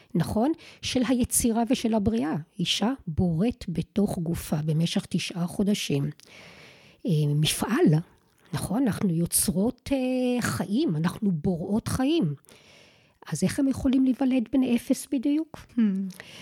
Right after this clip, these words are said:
Speaker 1: הת-, החשיבה שלי הייתה, כשהתחלתי לכתוב את הספר והתחלתי לפתח את השיטה הזאת, הייתה שבסין הקדומה, כשתינוקות נולדו,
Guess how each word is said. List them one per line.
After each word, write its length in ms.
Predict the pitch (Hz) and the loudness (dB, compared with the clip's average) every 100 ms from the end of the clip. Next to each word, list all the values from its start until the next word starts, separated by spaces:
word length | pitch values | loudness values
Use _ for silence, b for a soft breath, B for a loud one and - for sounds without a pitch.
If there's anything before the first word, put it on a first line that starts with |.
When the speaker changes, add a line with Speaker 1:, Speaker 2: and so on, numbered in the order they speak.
| B - 175 | B -6 0
Speaker 1:
הת-, 420 | 139 131 - - - - - - | 0 0 -4 -8 -12 -16 -18 -10
החשיבה 600 | - - - 175 156 269 | -2 0 2 2 2 2
שלי 260 | 440 359 | 2 4
הייתה, 280 | 160 147 156 | 2 0 -4
כשהתחלתי 440 | - 175 - 220 220 | -4 -4 0 2 2
לכתוב 320 | 175 - 185 | 2 2 0
את 140 | - | -2
הספר 380 | 151 - 277 196 | -6 0 2 2
והתחלתי 340 | 135 - 180 220 | -2 -2 2 2
לפתח 420 | - 175 226 277 | 2 0 2 2
את 120 | 294 | 2
השיטה 460 | 190 - - 170 143 | 2 0 0 2 2
הזאת, 440 | 143 147 156 - - b b - | 0 0 -2 -4 -10 b b -6
הייתה 260 | 123 269 294 320 - B B B B B | -2 2 2 2 -2 B B B B B
שבסין 520 | - 156 170 - 285 | -2 0 2 2 2
הקדומה, 540 | 339 180 170 160 254 269 - | 2 2 2 2 2 0 0
כשתינוקות 640 | - - 143 - - - 156 | -4 -2 -4 -2 -4 -4 -2
נולדו, 520 | 143 135 240 247 | -4 0 0 2